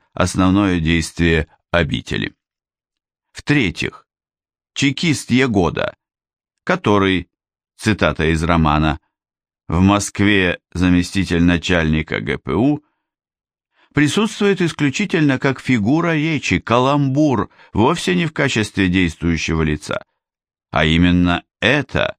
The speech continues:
предполагает контекст критических инвектив Арбитмана.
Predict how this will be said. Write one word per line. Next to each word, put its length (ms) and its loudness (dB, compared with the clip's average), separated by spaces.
предполагает 800 2
контекст 680 -2
критических 920 -4
инвектив 800 0
Арбитмана. 800 0